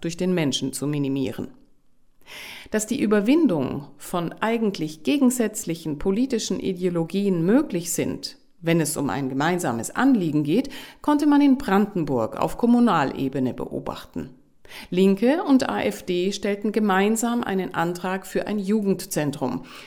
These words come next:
und traten gemeinsam in einer Pressekonferenz auf.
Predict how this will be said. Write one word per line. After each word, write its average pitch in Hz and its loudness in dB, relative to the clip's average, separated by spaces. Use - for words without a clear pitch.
und 294 2
traten 226 -2
gemeinsam 170 2
in 156 -2
einer 190 0
Pressekonferenz 160 -4
auf. - -10